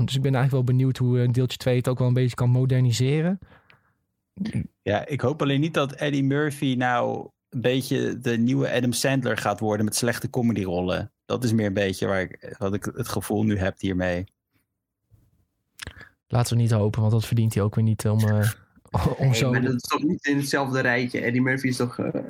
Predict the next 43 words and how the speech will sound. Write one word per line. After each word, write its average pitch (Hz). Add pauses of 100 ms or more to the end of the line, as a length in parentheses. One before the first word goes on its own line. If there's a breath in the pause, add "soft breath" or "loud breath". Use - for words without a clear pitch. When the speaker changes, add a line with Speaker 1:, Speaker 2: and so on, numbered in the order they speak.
(140)
Speaker 3:
wel 113
Speaker 2:
Ja, -
ik -
vind 285
hem 208
dus 170
niet 160
meer 151
zo 139
grappig. 151
Dat 143
is 147
een 151
beetje, 156
ik 147
vind 170
al 185
die, 160
die 139
rollen 170
die 143
hij, 127 (800)
eh, 76
nou, 95
laten 101
we 104
zeggen 107
in 104
tweeduizend, 92
eh, 87
en, 90
en 101
dat 104
soort 113
dingen 120
heeft 113
opgepakt, 131
ik 117
vond 139
het -
allemaal 156
klote 165
films. 92